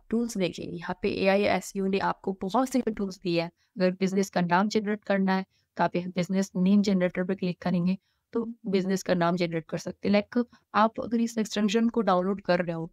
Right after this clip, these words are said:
तो उसके साथ साथ आपको सबका यहाँ पे लिंक मिल जा रहा है, जो, like, बिजनेस के लिए इंपॉर्टेंट है, जो अभी एक स्टार्टअप बिजनेस है, उनके लिए पूरी यहाँ पे टूल्स दे दी गई है। देख रहे हैं,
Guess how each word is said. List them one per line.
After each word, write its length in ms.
तो 60
उसके 260
साथ 200
साथ 200
आपको 200
सबका 580
यहाँ 300
पे 80
लिंक 300
मिल 160
जा 160
रहा 80
है, 60
जो, 200
like, 260
बिजनेस 420
के 140
लिए 140
इंपॉर्टेंट 580
है, 80
जो 240
अभी 180
एक 160
स्टार्टअप 640
बिजनेस 460
है, 140
उनके 280
लिए 120
पूरी 560
यहाँ 260
पे 140
टूल्स 440
दे 120
दी 160
गई 180
है। 60
देख 180
रहे 100
हैं, 120